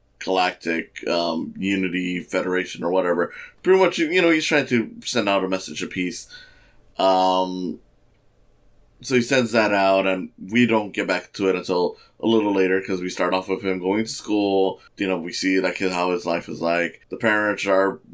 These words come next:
generally speaking, accepting of him being smart, but at the same time, they do want him to be safe. Like, the mother essentially is like, "Hey, look, don't be flying around rockets, um, because it's dangerous." The father, Hugh Neutron, which,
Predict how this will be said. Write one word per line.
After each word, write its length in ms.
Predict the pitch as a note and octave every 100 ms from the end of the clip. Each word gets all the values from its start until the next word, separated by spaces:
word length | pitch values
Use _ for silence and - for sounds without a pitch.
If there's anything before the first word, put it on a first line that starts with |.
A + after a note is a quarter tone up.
| C#3
generally 480 | A#2+ D#3+ E3 D#3 D3
speaking, 360 | B2+ B2 A#2+
accepting 460 | G2+ - G#2 F#2 A2
of 120 | G2+
him 140 | G#2+ G2+
being 180 | G#2+
smart, 340 | F#2+ - G#2 F#2+
but 140 | G2
at 120 | F#2
the 40 | -
same 220 | - F#2+
time, 220 | F#2 E2+ - - _ _ -
they 120 | G#2+
do 480 | G2+ G2+ G#2 G2 F2+ -
want 320 | F#2 F#2+ F#2+
him 80 | F#2
to 120 | -
be 140 | F2+
safe. 720 | - - F2 F#2 F#2+ - -
Like, 180 | - E2+
the 60 | F2
mother 320 | F2+ F2 D#2+ - - -
essentially 420 | F#2 F#2+ F#2+ F2
is 80 | E2
like, 180 | F2+ -
"Hey, 160 | F#2+
look, 280 | F#2+ F#2 -
don't 120 | F#2
be 200 | F2 F#2 - _
flying 220 | - F#2 F2+
around 320 | F2 F2 F2
rockets, 680 | E2+ F2 - F#2 F2+ - - _ _ _ _
um, 300 | - E2+ E2
because 180 | F2 F2
it's 220 | F2+ -
dangerous." 760 | F#2 F#2 F2 F2+ F#2 F#2 F2+ - - _ _ _
The 80 | B2
father, 460 | A#2+ A#2+ A#2 A2+ A2
Hugh 240 | G#2+ G#2+
Neutron, 460 | G#2 G#2 A2 G2 G2
which, 280 | F#2+ -